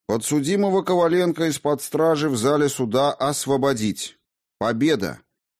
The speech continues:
Ощущение невероятное. Вот это да! Мне только двадцать пять, и я уже могу влиять на судьбы людей гораздо старше и опытнее меня, вытаскивая их из тюрьмы.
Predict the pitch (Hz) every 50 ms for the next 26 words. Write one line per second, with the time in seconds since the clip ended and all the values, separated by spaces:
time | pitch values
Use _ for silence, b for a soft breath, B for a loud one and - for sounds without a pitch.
0 | _ _ - 87 85 - - 87 - - - 147 170 165 156 156 147 143 135 123
1 | 113 120 110 110 107 110 107 95 92 87 78 - - - - - - _ _ _
2 | _ _ _ _ _ _ _ _ 90 87 95 101 101 _ - 165 156 - 151 135
3 | 117 131 127 113 98 95 92 - _ _ _ _ _ _ _ _ _ _ - 107
4 | 127 170 190 170 - 175 180 156 135 160 127 123 143 165 160 - 143 123 - -
5 | - 175 185 175 147 - - 113 110 127 160 160 151 127 113 151 147 151 139 123
6 | 135 151 143 131 127 123 107 120 151 165 156 - 131 131 127 - - 160 175 151
7 | 135 143 139 135 127 120 123 160 202 202 170 113 - b b b b b b -
8 | 95 90 104 113 135 180 196 196 175 135 139 156 - - - 160 170 180 175 151
9 | - - 165 - - 147 147 147 160 160 - 156 143 - 147 151 139 143 151 156
10 | 165 165 160 147 117 92 85 98 - - 160 165 160 - - 147 143 143 139 139
11 | 165 156 - 151 139 - - 165 160 170 180 180 160 110 78 -